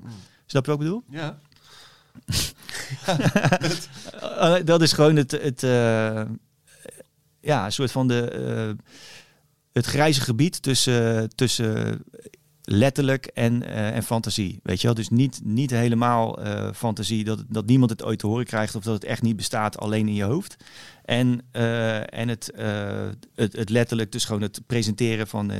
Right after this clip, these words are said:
Speaker 1: Mm.
Speaker 2: eh, van, van iets wat, wat, het, gewoon het echte, eh, het resultaat, zeg maar. Wat ertussen zit, is eigenlijk veel leuker.
Speaker 1: En, eh, levert dat wel eens frustratie op?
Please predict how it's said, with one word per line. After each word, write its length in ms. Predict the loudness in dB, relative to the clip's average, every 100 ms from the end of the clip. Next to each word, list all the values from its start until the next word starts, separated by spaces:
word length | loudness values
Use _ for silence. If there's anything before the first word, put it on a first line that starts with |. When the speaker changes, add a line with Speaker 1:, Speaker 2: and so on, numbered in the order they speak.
| -8
Speaker 1:
Mm. 260 | -10 -10 -10
Speaker 2:
eh, 240 | -8 -6 -6
van, 260 | -6 -8 -6
van 120 | -6
iets 180 | -6 -6
wat, 260 | -6 -8 -10
wat, 120 | -10
het, 180 | -8 -4
gewoon 140 | 0 0
het 100 | 0
echte, 480 | -4 -2 -2 -4 -8 _ _
eh, 140 | -4
het 220 | -2 -2
resultaat, 500 | 0 -2 0 -4 -4
zeg 160 | -6 -6
maar. 240 | -6 -6 -10 -12 -4
Wat 160 | -2
ertussen 340 | -2 -2 -2 -2
zit, 140 | -4
is 60 | -4
eigenlijk 340 | -6 -6 -8
veel 80 | -8
leuker. 260 | -8 -14 -18 _ _
Speaker 1:
En, 180 | -4 -2
eh, 100 | -2 -4
levert 380 | -2 -2 -2
dat 120 | -4 -4
wel 80 |
eens 140 | -4 -4
frustratie 600 | -6 -4 -6 -6 -6 -8
op? 220 | -10